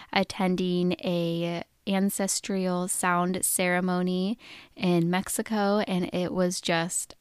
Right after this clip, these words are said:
absolutely life-changing. It completely woke me up and threw me on this healing journey that I otherwise may not have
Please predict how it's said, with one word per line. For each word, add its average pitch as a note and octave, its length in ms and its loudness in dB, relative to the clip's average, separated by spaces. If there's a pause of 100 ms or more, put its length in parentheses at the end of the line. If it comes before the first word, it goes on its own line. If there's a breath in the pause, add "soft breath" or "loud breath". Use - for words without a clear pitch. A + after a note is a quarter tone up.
(140)
absolutely F3+ 760 0
life-changing. E3+ 920 0
It - 420 -2 (600 loud breath)
completely A3+ 580 2
woke F3+ 300 2
me F3 160 2
up D#3+ 260 4 (240)
and E3 640 2
threw F#3 480 0
me E3+ 340 4
on E3 280 0
this E3 160 -2
healing A#3+ 360 6
journey F3 340 2
that E3+ 220 0
I E3 320 -2
otherwise F3 880 0 (140)
may F3+ 340 0
not F3+ 240 0
have E3 720 -4